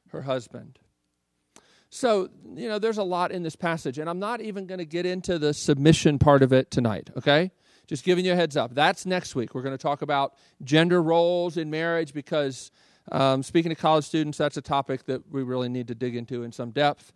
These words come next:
and so we're gonna spend a whole week on it. As a matter of fact, we may not even get all through the outline tonight, and that's okay because we have two weeks on marriage. But here's the thing. The, the, the thing to understand, Paul's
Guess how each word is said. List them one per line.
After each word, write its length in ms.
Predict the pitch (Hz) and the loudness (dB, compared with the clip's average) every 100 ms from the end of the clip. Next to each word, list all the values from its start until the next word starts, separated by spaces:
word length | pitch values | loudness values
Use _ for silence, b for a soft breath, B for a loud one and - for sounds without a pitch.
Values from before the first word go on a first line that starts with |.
| b b | b b
and 140 | - 139 | -12 -4
so 140 | 139 | -2
we're 100 | 123 | -2
gonna 160 | 120 123 | -4 -6
spend 300 | - 139 127 | -6 -6 -4
a 60 | |
whole 160 | 127 123 | -2 -2
week 200 | 127 123 - | -2 -4 -4
on 180 | 123 | -4
it. 160 | 113 - b b | -4 -12 b b
As 80 | - | 0
a 40 | |
matter 100 | 185 | 2
of 80 | 220 | 4
fact, 200 | 151 156 | 2 0
we 60 | |
may 140 | 180 160 | -2 -4
not 180 | 165 160 | -4 -4
even 180 | 165 | -6
get 180 | 160 170 | -8 -10
all 180 | 151 147 | -8 -8
through 160 | 165 160 | -6 -6
the 160 | 151 | -6
outline 340 | 160 156 156 151 | -6 -4 -4 -4
tonight, 360 | 156 175 110 - | -4 -2 -4 -6
and 140 | 131 | -8
that's 160 | 139 165 | -8 -8
okay 360 | 165 240 123 - _ | -8 -8 -10 -14 _
because 300 | - - 120 | -12 -8 -6
we 80 | 127 | -6
have 120 | 143 | -6
two 140 | - 196 | -6 -8
weeks 240 | 127 - | -8 -8
on 100 | 123 | -8
marriage. 460 | 120 107 - - - _ b b | -8 -10 -14 -20 -20 _ b b
But 100 | - | 2
here's 360 | 202 240 311 254 | 4 4 2 0
the 100 | 226 | -8
thing. 420 | - 233 147 117 _ b b b | -6 -4 -4 -8 _ b b b
The, 120 | 180 | -6
the, 220 | - 185 196 | -4 -6 -6
the 100 | 190 | -8
thing 260 | - 277 294 | -4 -4 -2
to 80 | |
understand, 720 | 226 220 202 - 226 208 143 147 - | -2 -2 -4 -4 -4 -2 -4 -8 -4
Paul's 420 | 226 262 226 | 0 0 -2